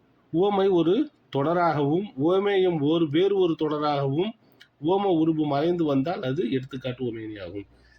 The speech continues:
அதாவது, ஒண்ணும் இல்ல. எடுத்துக்காட்டு உவமையணினா, ஒன்ன பார்த்து ஒருத்தவங்களை எடுத்துக்காட்டா சொல்லி, "அவன் எப்படி இருக்கான் பாரு, அது மாதிரி நீயும் இரு. அவன் எப்படி இருக்கான் பாரு, அது மாதிரி நீ இருக்காத" அப்படின்ட்டு ஒருத்தவங்களை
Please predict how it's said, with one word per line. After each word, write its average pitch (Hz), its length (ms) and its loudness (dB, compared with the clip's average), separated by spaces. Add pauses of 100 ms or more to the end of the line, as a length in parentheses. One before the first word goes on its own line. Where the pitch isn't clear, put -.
அதாவது, 123 460 0
ஒண்ணும் 170 240 2
இல்ல. 147 220 0 (540)
எடுத்துக்காட்டு 185 540 -2
உவமையணினா, 135 680 0 (460)
ஒன்ன 127 360 2 (180)
பார்த்து 190 680 -2
ஒருத்தவங்களை 139 580 -4
எடுத்துக்காட்டா 151 640 -4
சொல்லி, 147 420 -4 (280)
"அவன் 120 220 -2
எப்படி 170 300 0
இருக்கான் 113 280 -4
பாரு, 98 340 -4
அது 95 180 -6
மாதிரி 127 260 -4
நீயும் 101 300 -4
இரு. 85 320 -10 (680)
அவன் 123 180 0
எப்படி 185 300 -2
இருக்கான் 123 260 -2
பாரு, 117 360 0
அது 107 140 -2
மாதிரி 139 240 -2
நீ 113 180 0
இருக்காத" 107 580 -4 (400)
அப்படின்ட்டு 123 680 0 (840)
ஒருத்தவங்களை 127 680 -2